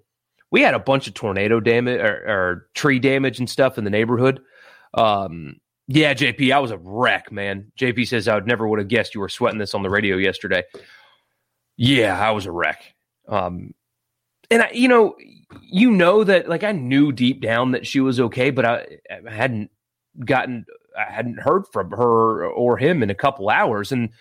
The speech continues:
they had to, like, go into the storage closet of this place when the tornado was coming through. They had to, they had to go hide. Like, the whole store had to go back into the storage closet. They had to hide, and I, I couldn't, couldn't get a phone number. I, I couldn't get in touch with anyone. I was having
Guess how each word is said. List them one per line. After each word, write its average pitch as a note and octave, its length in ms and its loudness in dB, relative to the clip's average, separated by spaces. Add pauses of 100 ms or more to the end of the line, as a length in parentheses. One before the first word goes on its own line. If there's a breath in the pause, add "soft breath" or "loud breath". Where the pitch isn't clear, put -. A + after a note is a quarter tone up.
(200 soft breath)
they C#3 140 2
had F3+ 220 0
to, A2+ 340 0 (480)
like, B2+ 200 0
go D#3 240 2
into B2 140 -2
the A2 100 -4
storage D#3 640 2
closet G#2+ 520 -2
of G#2+ 200 -6
this G#2 180 -4
place G2+ 420 -2
when A#2 80 0
the A2+ 80 2
tornado B2+ 380 2
was C#3+ 180 0
coming G#2+ 300 -2
through. A2 220 -2
They D3 160 2
had D3+ 180 0
to, A#2 160 -6
they C#3 100 2
had D#3 100 2
to D#3 60 -6
go D3+ 160 4
hide. A2+ 440 2
Like, A2+ 160 -6
the B2 80 0
whole C#3+ 160 2
store F#3+ 240 0
had D3 100 2
to B2+ 60 -4
go B2 100 -6
back D3+ 280 0
into C#3+ 100 -4
the A#2+ 100 -8
storage F#3+ 300 -4
closet. A2+ 280 -2
They D#3 80 2
had F#3 100 2
to C3 40 0
hide, B2+ 480 2 (720)
and A#2 520 2 (120)
I, E2+ 220 -6
I A2+ 60 -2
couldn't, A#2 440 -2 (520)
couldn't C3+ 180 2
get A2 80 0
a G2+ 60 -4
phone D#3 240 2
number. C3 280 4
I, A#2 200 2
I - 20 -6
couldn't A2 240 -4
get G2+ 80 -2
in G2 80 -6
touch A2+ 200 -2
with G#2+ 100 -2
anyone. G2+ 320 0
I A2+ 140 2
was A2 140 -2
having G2+ 460 -4